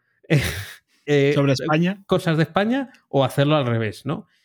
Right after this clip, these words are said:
Speaker 1: Eh, porque además era un ejercicio que se hacía en, en las clases de, de italiano. No, no, no progresé mucho más, eh, fue muy divertido, eh,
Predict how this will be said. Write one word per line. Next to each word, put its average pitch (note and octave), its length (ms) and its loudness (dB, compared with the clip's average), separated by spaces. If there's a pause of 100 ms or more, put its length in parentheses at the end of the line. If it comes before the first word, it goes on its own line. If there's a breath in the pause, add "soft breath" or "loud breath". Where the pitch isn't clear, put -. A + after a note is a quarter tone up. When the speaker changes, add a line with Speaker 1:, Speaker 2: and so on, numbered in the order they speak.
(240)
Speaker 1:
Eh, B2+ 280 2
porque A#2+ 180 -2
además C3 240 0
era D#3 120 2
un D3+ 100 2
ejercicio C#3 440 -2
que C3+ 100 0
se B2+ 100 -2
hacía B2+ 260 0
en, A#2 300 2
en A2+ 140 -2
las A2 120 -2
clases A2+ 380 -4
de, G2+ 580 -4
de A2 180 -12
italiano. G2 440 -8
No, A2+ 180 -2
no, B2+ 220 2
no C#3 160 2
progresé C#3 400 2
mucho C3+ 320 0
más, - 340 -4 (180)
eh, B2 140 -6
fue G#2+ 160 -8
muy G#2+ 80 0
divertido, C3+ 580 0 (380 soft breath)
eh, G#2 300 -2